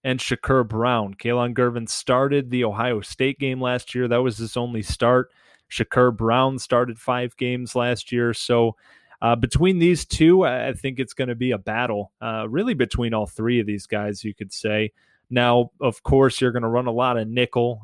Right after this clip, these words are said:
uh, because of the way that football has continued to evolve.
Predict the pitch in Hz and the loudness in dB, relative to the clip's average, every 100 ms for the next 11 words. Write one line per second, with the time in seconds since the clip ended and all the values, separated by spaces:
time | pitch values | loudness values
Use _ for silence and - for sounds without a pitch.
0 | - 110 110 107 110 - 117 117 113 110 | -10 -8 -6 -6 -6 -2 -4 -2 -4 0
1 | 113 110 113 - 120 - 113 113 - 113 | 2 2 -2 -2 -4 0 -2 -2 -6 -10
2 | 107 117 113 110 113 107 98 110 113 110 | -6 -6 -6 -6 -4 -4 0 2 2 0